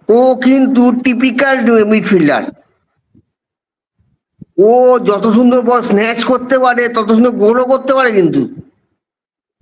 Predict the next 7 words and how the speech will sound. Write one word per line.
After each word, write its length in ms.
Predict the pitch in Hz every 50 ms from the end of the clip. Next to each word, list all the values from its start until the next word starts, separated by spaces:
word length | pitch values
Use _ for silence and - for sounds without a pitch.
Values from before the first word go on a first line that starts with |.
| _ _ _ _ _ _ _ _ _ _ _ _ _ _ _ _ _ _ _ _ _ _ _
ওই 360 | 233 240 262 269 277 277 269 277
ছেলেটাকে 480 | 247 254 262 262 240 269 262 262 262
যদি 300 | 240 247 262 269 262 247
তুমি 200 | 269 269 262 269
চান্স 360 | 247 226 220 240 247 240 220
দাও 200 | 226 277 285 285
না, 360 | 294 285 269 220 147 123 123